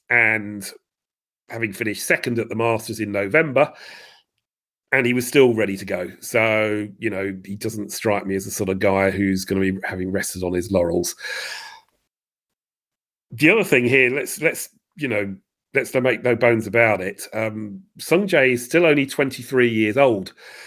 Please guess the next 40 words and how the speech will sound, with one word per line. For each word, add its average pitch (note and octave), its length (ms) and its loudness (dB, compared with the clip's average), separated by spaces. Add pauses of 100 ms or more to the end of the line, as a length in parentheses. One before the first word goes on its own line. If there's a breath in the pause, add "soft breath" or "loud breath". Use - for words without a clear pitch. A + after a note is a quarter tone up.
(280 loud breath)
So C#3 480 4 (560)
he's C3+ 180 -2
actually D#3 360 4
a - 20 4
year D3 360 4
younger C3+ 460 0
than A#2 640 -4
Collin C3 240 0
Morikawa B2 680 2
and A#2 80 -4
Viktor B2 260 -6
Hovland. G#2 560 -2
Now, A2 240 0
of G#2+ 100 -6
course, A#2+ 420 0 (220)
Morikawa A2 640 0
has G2+ 320 -4 (140)
separated G#2+ 580 -2
himself G2+ 420 -2
from G2 160 -8
the G2 80 0
field G2+ 440 2
or F2+ 80 -4
the F#2+ 100 -4
young G2+ 260 2
guns F#2+ 320 0
field F#2+ 320 2
with F#2+ 140 -2
his G2 180 -4 (720 loud breath)
two C3 220 4
major A#2 280 4
wins. A#2+ 520 0
But, - 420 0
um, C3+ 480 0 (1500)
at B2+ 100 0
the C3+ 100 4
end F3 100 2
of C#3+ 80 0
the B2+ 80 0
day, B2 560 2